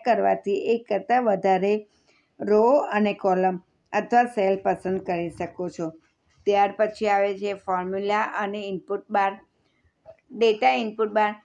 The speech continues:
ટૂલબારની નીચે અને વર્કશીટના ટોચ વિસ્તાર ઉપર એક ખાલી લીટી હોય છે. આ ખાલી લીટીમાં ડેટા અને સૂત્ર દાખલ કરી શકાય છે. એકવાર ડેટા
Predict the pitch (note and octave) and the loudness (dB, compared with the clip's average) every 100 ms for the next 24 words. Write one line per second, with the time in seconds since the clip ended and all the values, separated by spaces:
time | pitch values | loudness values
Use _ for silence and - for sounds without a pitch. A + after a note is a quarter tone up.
0 | _ - G#3+ G3+ G3+ G3 G3 G3+ G3 F#3+ | _ 0 4 4 2 0 -2 -4 -6 -6
1 | B3+ C#4+ - G3 F#3 F3+ E3+ - F#3+ - | -4 -4 -4 -4 -4 -4 -8 -8 -10 -6
2 | F#3 G#3 - A3+ B3 A#3 B3 - A3+ A3+ | -6 -6 -2 -2 -4 -8 -8 -4 -2 -2
3 | - G3 - F#3 F3+ - G#3+ G#3+ - F3+ | -2 -6 -2 -4 -4 -4 -4 -4 -6 -4
4 | F#3 F#3+ F#3 - B3 A#3 A3+ G#3+ A3+ G#3 | 2 2 2 -2 -2 0 0 -2 -6 -8
5 | _ _ _ F3+ F#3 F#3+ F3+ F#3 F#3+ F#3+ | _ _ _ -4 -2 -2 -2 2 4 2
6 | F#3 F#3 F#3 F#3 F3+ F#3+ F#3+ G3 F#3 F3+ | 2 -2 -4 -4 -4 -6 -2 -2 -2 -2
7 | F#3 F#3 G3+ F#3+ - G#3+ A#3+ - - - | -6 -6 -6 -6 -2 0 0 -6 -14 -6
8 | G3 F#3 - F#3 - F#3 E3 D#3 E3 - | -2 -2 -2 -2 -2 -4 -6 -8 -10 -8
9 | E3 D#3+ - D#3 D3+ _ _ - _ _ | -8 -10 -10 -10 -12 _ _ -20 _ _
10 | _ _ _ _ _ _ _ _ _ _ | _ _ _ _ _ _ _ _ _ _
11 | _ _ A#3+ D4 D4 A3 F#3 E3+ - _ | _ _ -2 0 0 0 0 -2 -10 _
12 | _ _ - G#3 G3 G3 G3 F3+ | _ _ -2 2 2 2 0 -2